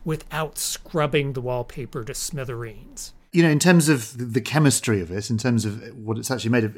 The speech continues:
Speaker 2: who are we talking about? 'Cause presumably there were, there were different sort of brands, different varieties of wallpaper cleaning gloop.
Speaker 1: The part of this story that applies is a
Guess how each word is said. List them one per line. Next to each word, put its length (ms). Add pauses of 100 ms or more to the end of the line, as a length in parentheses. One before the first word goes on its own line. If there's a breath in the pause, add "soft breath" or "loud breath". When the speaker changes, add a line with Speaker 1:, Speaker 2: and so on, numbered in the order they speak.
(120)
Speaker 2:
who 160
are 20
we 100
talking 340
about? 220
'Cause 120
presumably 540
there 120
were, 120 (420 loud breath)
there 100
were 20
different 540
sort 160
of 160
brands, 420
different 260
varieties 760
of 220
wallpaper 760 (260)
cleaning 580 (100)
gloop. 360 (180)
Speaker 1:
The 100
part 400
of 280
this 180
story 380
that 180
applies 760
is 580
a 240